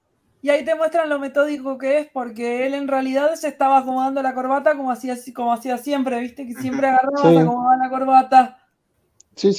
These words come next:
Speaker 1: Siempre
Speaker 3: hasta último momento con esa perfección que tenía de, de todo ordenadito, todo limpio, todo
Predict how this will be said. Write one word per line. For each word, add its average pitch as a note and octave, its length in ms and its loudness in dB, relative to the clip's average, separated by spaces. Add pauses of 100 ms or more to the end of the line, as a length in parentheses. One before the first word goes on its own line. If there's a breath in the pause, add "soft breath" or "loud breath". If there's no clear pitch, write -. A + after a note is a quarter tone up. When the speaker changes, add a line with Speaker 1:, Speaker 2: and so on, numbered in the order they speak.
Speaker 1:
Siempre F#3+ 160 10
Speaker 3:
hasta - 140 2
último F3+ 400 8
momento F3 440 4
con C#3+ 340 4
esa D3 260 -2
perfección C#3 540 -4
que C3+ 100 -2
tenía C#3 340 2
de, B2 400 -2 (880)
de C#3 120 0
todo D3 260 6
ordenadito, C#3 520 4
todo C#3 200 2
limpio, C#3+ 380 0
todo B2+ 480 -2